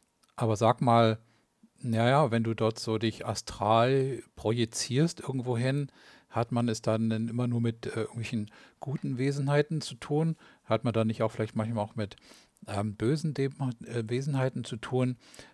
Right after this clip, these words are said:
Was hast du denn da so an Erfahrungen? Du bist ja sicherlich schon viel herumprojiziert in die verschiedensten astralen Ebene. Und wem bist du denn da so begegnet? Äh, gib uns da doch mal vielleicht so einen,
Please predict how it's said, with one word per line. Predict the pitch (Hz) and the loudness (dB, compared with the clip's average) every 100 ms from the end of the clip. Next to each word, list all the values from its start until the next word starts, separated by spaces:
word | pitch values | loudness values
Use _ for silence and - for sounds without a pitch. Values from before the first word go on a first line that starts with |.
| - | -14
Was | 101 120 | -6 -6
hast | - | -6
du | 123 | -2
denn | 131 117 | -2 0
da | 113 | 0
so | 131 | 0
an | 110 | -2
Erfahrungen? | 107 - 139 147 143 104 107 95 | -4 -4 2 2 2 0 -2 -2
Du | |
bist | 98 - | -6 -4
ja | 104 | -4
sicherlich | 120 131 117 120 | -4 -2 -2 -2
schon | - 107 101 | -2 -4 -4
viel | - - 123 131 123 117 - - | -10 -10 -2 2 2 0 -14 -12
herumprojiziert | - 101 107 156 - 127 127 123 - - 135 156 160 - _ - - | -6 -2 0 -2 0 -2 -2 -4 -6 -4 0 0 -2 -12 _ -20 -10
in | 117 117 | -6 -4
die | 107 | -4
verschiedensten | 104 - 117 135 - - 127 | -4 -4 -4 -4 -8 -6 -6
astralen | 107 - - 113 110 110 | -6 -10 -4 0 0 0
Ebene. | 113 135 139 139 139 - - - _ | 0 2 0 0 -2 -4 -16 -20 _
Und | 107 113 117 117 | 0 2 2 0
wem | 113 127 | 0 0
bist | 123 - | -2 -4
du | 113 | -2
denn | 117 | 0
da | 113 113 | 0 0
so | 110 | -2
begegnet? | 110 110 131 165 120 98 - - - - | -4 0 2 2 0 -2 -4 -20 -20 -8
Äh, | 110 110 104 | -4 -2 -2
gib | 123 | -4
uns | 131 - | -6 0
da | 113 | 2
doch | 117 123 | 2 2
mal | 113 | -2
vielleicht | 110 117 113 117 | -2 -2 -2 -4
so | - 113 | -4 -2
einen, | 110 | -2